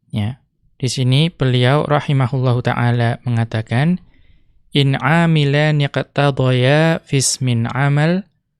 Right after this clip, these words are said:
qablu falil wahidi minhumal amal." Ya, apabila terdapat dua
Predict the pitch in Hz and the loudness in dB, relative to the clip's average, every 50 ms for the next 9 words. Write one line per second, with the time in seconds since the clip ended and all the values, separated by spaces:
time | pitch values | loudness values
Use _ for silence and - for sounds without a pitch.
0 | _ _ _ _ _ _ _ _ _ - 156 156 151 147 147 143 139 139 139 139 | _ _ _ _ _ _ _ _ _ 0 0 0 2 2 2 2 4 4 4 2
1 | 139 143 - - - - 135 131 131 131 127 127 123 123 120 131 143 147 151 147 | 2 0 -4 -6 -4 -2 0 0 2 2 2 2 2 0 0 0 2 2 0 0
2 | - - 143 139 127 127 127 123 123 120 120 120 120 107 110 131 127 127 131 143 | -2 -4 -4 -4 -2 0 0 0 2 0 0 0 -2 -2 0 0 0 2 2 2
3 | 160 170 175 - _ - 127 123 123 117 110 107 110 - _ _ _ _ _ _ | 0 0 -2 -4 _ -2 0 0 2 2 0 0 -2 -6 _ _ _ _ _ _
4 | _ _ _ _ _ _ _ _ _ _ _ _ _ _ _ _ - 120 104 104 | _ _ _ _ _ _ _ _ _ _ _ _ _ _ _ _ -10 -8 -8 -8
5 | 117 _ _ _ _ _ _ _ _ _ _ _ - 135 - - 131 127 - 131 | -10 _ _ _ _ _ _ _ _ _ _ _ -6 -4 0 0 0 0 0 0
6 | 127 131 127 - 131 127 - 131 123 - 127 123 120 - - 127 123 127 123 123 | 0 0 0 0 -2 -2 0 -2 0 0 0 -2 -2 -2 -2 0 0 2 2 0
7 | 123 139 - | 0 -2 -6